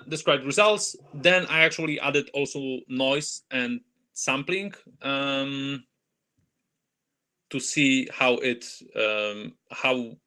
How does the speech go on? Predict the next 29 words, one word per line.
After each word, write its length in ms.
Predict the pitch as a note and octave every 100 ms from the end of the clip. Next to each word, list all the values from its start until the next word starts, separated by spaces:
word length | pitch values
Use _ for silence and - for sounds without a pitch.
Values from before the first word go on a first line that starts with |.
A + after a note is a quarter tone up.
| B2+
this 220 | C3 B2
works, 320 | B2 A#2+ A#2
not 160 | C3 A#2+
on, 120 | A2
like, 180 | G#2+ G#2 -
ideal 440 | B2 B2+ C3 A#2+
simulation, 560 | A#2 A#2+ A2+ A2 - G#2
but, 160 | G#2 - _ _
like, 140 | - - _ _ -
not 200 | A#2+ -
ideal. 560 | A#2 C#3 D#3+ E3+ F#3 -
And 140 | C#3+
then 160 | E3+ -
added 320 | D#3 D#3 C3 - - - - - -
another, 680 | D#3 E3+ F3+ F#3+ F#3 - _
um, 380 | D#3 D#3+ D#3+ D#3+ -
optimization 520 | - F3 E3 E3+ F3
algorithm, 500 | D#3+ E3 F3+ F3 E3+
which 140 | D3 C#3+
is 100 | C3
called 280 | C#3 C3 - - _ _ _
L 160 | C#3+ D3
B 200 | C3 C#3
F 100 | A2+
G 200 | B2 A#2
S 300 | A2 - - -
B. 320 | A2 A2+ F#2+ _ _ _ _
So 180 | - C#3
basically, 720 | - D#3 D3+ D3+ C#3 B2+